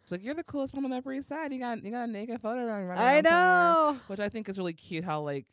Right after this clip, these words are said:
Speaker 1: in, how, like, she's not embarrassed. 'Cause, like, most, I
Speaker 2: Yeah.
Speaker 1: think, like, most teenage
Speaker 2: Oh
Speaker 1: girls
Speaker 2: my
Speaker 1: would be,
Speaker 2: God.
Speaker 1: like,
Speaker 2: If I find out,
Speaker 1: mortified.
Speaker 2: if I found my mom was, I, I would think my mom was cool, actually, if she did that. 'Cause, like,
Speaker 1: Yeah.
Speaker 2: I, I don't find out that much stuff about my mom that's not, like, super straight edge.
Speaker 1: Mm.
Speaker 2: So I think I would like that.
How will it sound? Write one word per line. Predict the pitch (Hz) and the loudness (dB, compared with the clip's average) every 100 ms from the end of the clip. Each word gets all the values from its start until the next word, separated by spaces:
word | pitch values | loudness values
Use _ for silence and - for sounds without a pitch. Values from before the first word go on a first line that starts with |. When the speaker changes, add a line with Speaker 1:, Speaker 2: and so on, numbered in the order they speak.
| - | -12
Speaker 1:
in, | 143 123 | -10 -10
how, | 147 151 | -6 -6
like, | 143 139 - | -4 -6 -8
she's | 139 | -8
not | 135 127 123 | -6 -6 -6
embarrassed. | 123 120 123 143 175 | -6 -8 -8 -10 -12
'Cause, | 151 | -10
like, | 139 - | -10 -8
most, | 147 147 | -4 -2
I | 180 | 0
Speaker 2:
Yeah. | 165 160 | 0 -2
Speaker 1:
think, | 147 139 | -4 -6
like, | 131 | -6
most | 127 | -8
teenage | - 147 143 | -8 -6 0
Speaker 2:
Oh | |
Speaker 1:
girls | 220 | 2
Speaker 2:
my | |
Speaker 1:
would | 196 | 2
be, | 185 | 2
Speaker 2:
God. | 185 185 | 2 2
Speaker 1:
like, | 202 | 2
Speaker 2:
If | 247 | 2
I | |
find | 254 240 185 | 2 0 0
out, | 180 | 0
Speaker 1:
mortified. | 180 - | -2 -4
Speaker 2:
if | 185 | -10
I | 185 | -8
found | 190 170 | -6 -6
my | |
mom | 165 160 160 | -10 -10 -10
was, | 165 160 | -10 -6
I, | - 269 | 0 2
I | 285 | 4
would | 339 - | 2 0
think | 190 | -2
my | 165 | -2
mom | 160 160 | -4 -4
was | 160 | -8
cool, | - 165 | -8 -6
actually, | 160 165 - 151 | -6 -8 -8 -8
if | 165 | -6
she | 170 | -10
did | 139 | -8
that. | 151 147 - | -6 -6 -6
'Cause, | 208 | -4
like, | 208 117 | -2 -2
Speaker 1:
Yeah. | 85 101 180 - _ | -6 -12 -16 -20 _
Speaker 2:
I, | 302 494 - | 0 0 0
I | 240 | -2
don't | 202 175 160 | -2 -6 -6
find | 175 170 | -8 -4
out | 170 175 | -4 -4
that | 170 | -6
much | 170 170 | -8 -8
stuff | 175 170 | -8 -10
about | 170 | -14
my | 170 | -16
mom | 175 170 170 | -14 -14 -14
that's | 160 175 | -16 -14
not, | 156 | -12
like, | 156 - | -12 -10
super | - 175 156 165 | -8 -6 -6 -6
straight | - 160 156 | -4 -2 -2
edge. | 190 208 202 - - | 0 -2 -4 -14 -18
Speaker 1:
Mm. | 180 170 | -14 -10
Speaker 2:
So | 165 175 160 | -2 0 0
I | 151 165 160 | 0 -4 -6
think | 170 165 | -8 -12
I | 147 | -12
would | 139 | -10
like | 131 - | -12 -14
that. | - - | -12 -12